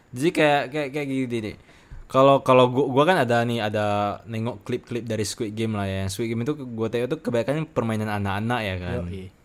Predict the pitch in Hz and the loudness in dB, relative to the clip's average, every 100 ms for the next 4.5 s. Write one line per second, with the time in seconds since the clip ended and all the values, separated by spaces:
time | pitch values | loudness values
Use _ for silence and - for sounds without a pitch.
0 | _ _ _ _ _ _ - 110 123 117 | _ _ _ _ _ _ -8 -4 0 0
1 | 101 107 120 104 95 95 - - - - | 0 0 0 0 -2 -4 -6 -18 -16 -2
2 | 139 139 139 143 147 151 165 233 175 180 | 4 4 4 4 4 4 2 4 8 8
3 | 180 185 233 277 196 180 180 240 196 151 | 8 4 4 4 4 4 2 2 2 0
4 | 147 180 214 233 | 0 0 -2 -4